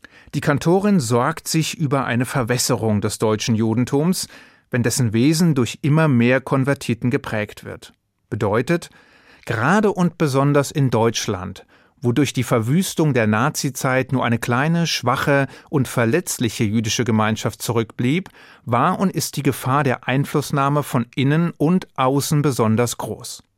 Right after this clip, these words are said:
Zur Seite sprang ihr der liberale Rabbiner Walter Rothschild, der in die gleiche Kerbe schlug und kaum ein gutes Haar an der Entwicklung erkennen wollte. Aber was heißt das genau? Sind Konvertiten wirklich eine Gefahr für das Judentum in Deutschland?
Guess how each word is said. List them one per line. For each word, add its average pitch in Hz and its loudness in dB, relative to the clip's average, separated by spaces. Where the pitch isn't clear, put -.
Zur - -2
Seite 135 0
sprang 113 -2
ihr 113 2
der 104 0
liberale 113 0
Rabbiner 135 0
Walter 107 2
Rothschild, 131 0
der 147 2
in 156 0
die 165 2
gleiche 127 0
Kerbe 110 -2
schlug 131 0
und 151 0
kaum 180 0
ein 170 0
gutes 139 -4
Haar 117 0
an 120 0
der 123 2
Entwicklung 117 -2
erkennen 110 -2
wollte. - -10
Aber 117 0
was 107 -2
heißt 143 -4
das 165 -4
genau? 101 -6
Sind 147 0
Konvertiten 131 0
wirklich 135 -2
eine 110 0
Gefahr 113 -2
für 135 0
das 113 -2
Judentum 131 0
in 95 0
Deutschland? 156 -2